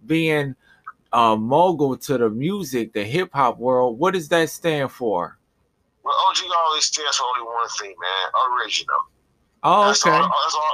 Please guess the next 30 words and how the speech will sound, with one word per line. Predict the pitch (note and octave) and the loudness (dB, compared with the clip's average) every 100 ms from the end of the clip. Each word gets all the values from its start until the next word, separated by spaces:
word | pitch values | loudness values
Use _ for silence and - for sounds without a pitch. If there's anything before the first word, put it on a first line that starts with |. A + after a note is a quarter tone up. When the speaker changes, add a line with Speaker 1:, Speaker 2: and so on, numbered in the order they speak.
| D3+ | -4
Speaker 2:
O | D3+ | -6
G | D3+ | -6
is, | C#3+ A2+ F2+ F#2 | -8 -10 -12 -10
man. | G#2+ D3+ | -2 0
Speaker 1:
And | |
I | F3 G#3+ G#3+ | 2 2 0
ain't | F#3 | 2
gonna | F#3+ F#3+ | 2 4
Speaker 2:
Original. | G#3+ D#3 B2+ | 4 4 -2
Speaker 1:
lie, | - E3+ | 0 2
I | F#3+ | 2
did | C#3+ C3+ | -2 0
not | F3+ F#3+ | -2 0
know | G3 F3 D3+ | -2 -2 0
that. | C3+ G#2+ - | -2 -4 -8
So | C3 A#2+ | -8 -4
that | E3 E3+ | -2 -2
is | C#3+ | -4
the | A#2+ G#2+ | -8 -10
first. | - F3 C#3+ A2+ - _ - | 0 2 2 -4 -16 _ -20
And | G#2+ | -12
so | - B2 A#2+ | -4 -2 0
that, | C#3+ D3+ C3 | -2 0 2
I'm, | D#3+ B2 | 2 2
uh, | B2 | -6
God | A#2 D#3 E3+ D#3 D#3+ | -2 2 2 0 0
bless | E3+ D3 - | 0 0 0
that. | E3+ C3 G#2 _ - | 2 2 -2 _ -4
Original. | A#2+ C3 G3 F3+ B2+ G#2+ F2+ - _ _ _ _ - | -2 0 0 0 -2 -12 -12 -16 _ _ _ _ -14
Speaker 2:
Original. | F#2 F#2+ E3 D3+ D3+ D3+ | -12 -8 -8 -6 -6 -8